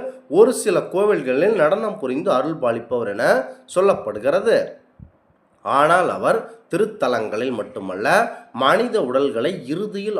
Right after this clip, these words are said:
அடங்கும் சுடுகாடு என்ற மயானங்களிலும், அதாவது மயானங்களிலும்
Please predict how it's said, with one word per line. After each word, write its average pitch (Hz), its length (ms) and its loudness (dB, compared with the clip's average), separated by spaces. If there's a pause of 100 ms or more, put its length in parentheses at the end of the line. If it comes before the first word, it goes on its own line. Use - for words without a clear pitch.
அடங்கும் 190 540 -2
சுடுகாடு 180 680 -2
என்ற 117 260 -6
மயானங்களிலும், 139 1000 0 (420)
அதாவது 113 400 -2
மயானங்களிலும் 147 960 2